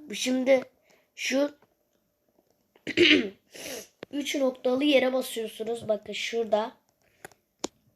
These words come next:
Buna bastınız ya. Buradan şimdi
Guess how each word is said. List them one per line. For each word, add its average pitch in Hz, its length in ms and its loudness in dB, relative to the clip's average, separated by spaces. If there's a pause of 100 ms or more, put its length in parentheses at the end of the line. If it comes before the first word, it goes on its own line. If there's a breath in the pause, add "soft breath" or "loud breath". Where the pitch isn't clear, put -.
(360)
Buna 269 220 -2
bastınız 277 760 -2
ya. 170 140 -12 (680 loud breath)
Buradan 302 320 4
şimdi 311 580 -2